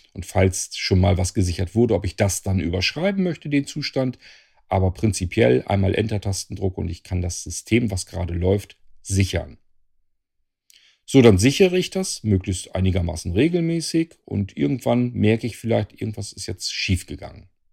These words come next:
ich würd's dann doch ganz gern wiederherstellen in den Zustand, als ich es zuletzt gesichert habe. Und jetzt kommt die V drei Technik zum Spiel. Ich habe ein barrierefreies Bedienmenü. Da kann ich jetzt sagen,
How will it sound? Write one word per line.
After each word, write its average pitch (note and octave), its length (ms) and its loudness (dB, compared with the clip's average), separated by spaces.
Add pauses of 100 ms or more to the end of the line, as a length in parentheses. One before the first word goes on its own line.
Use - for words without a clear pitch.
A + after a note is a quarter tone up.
(160)
ich - 140 -10
würd's A2+ 220 -2
dann F#2 180 4
doch A#2 200 2
ganz G2 320 -2
gern G#2+ 360 2 (640)
wiederherstellen G2+ 760 2
in F#2+ 140 -2
den F2+ 160 0
Zustand, G2+ 640 -2
als F#2+ 140 -8
ich F2+ 140 -6
es F2+ 200 -10
zuletzt F2+ 380 -6
gesichert E2 480 -8
habe. - 320 -20 (500)
Und F#2 100 0
jetzt - 180 2
kommt D#3+ 200 0
die C3 80 -2
V G#2 220 0
drei G2 300 2
Technik D3+ 420 -8
zum D#3+ 160 -4
Spiel. F#3+ 560 0 (1000)
Ich - 360 0
habe G#2+ 440 4
ein F#2 140 2
barrierefreies F#2+ 880 0
Bedienmenü. E3+ 1120 2
Da F#2+ 160 -4
kann G2+ 200 -4
ich G2+ 120 -2
jetzt F2+ 220 -4
sagen, G2+ 580 2